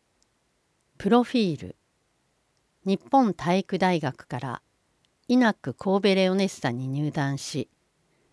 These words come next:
ストライカーとして、二千十一年から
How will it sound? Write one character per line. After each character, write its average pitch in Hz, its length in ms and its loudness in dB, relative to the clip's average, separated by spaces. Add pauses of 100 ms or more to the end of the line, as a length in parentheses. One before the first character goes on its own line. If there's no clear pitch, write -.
(180)
ス - 120 -18
ト 269 160 4
ラ 285 140 6
イ 254 60 2
カ 160 180 -2
ー - 20 -2
と 113 160 -8
し - 140 -12
て、 - 260 -6 (1500)
二 190 140 0
千 262 320 0
十 170 200 0
一 196 280 -4
年 156 240 -2
か 139 120 -4
ら 131 280 -4